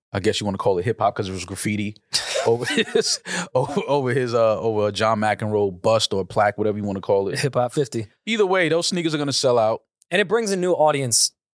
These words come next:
Speaker 2: too. Like,
Speaker 1: Yeah.
Speaker 2: that made headlines, and everyone that loves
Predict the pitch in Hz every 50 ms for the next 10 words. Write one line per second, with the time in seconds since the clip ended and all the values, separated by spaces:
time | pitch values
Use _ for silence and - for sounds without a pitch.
0 | _ _ _ _ _ - - 190 98 - - _ _ _ _ _ - 123 101 85
1 | - - _ _ _ _ _ _ _ 143 160 175 151 165 156 139 156 156 151 147
2 | 147 147 151 147 135 131 127 123 139 147 151 147 143 143 139 135 127 - - _
3 | _ _ 104 113 127 135 139 135 127 120 - - - -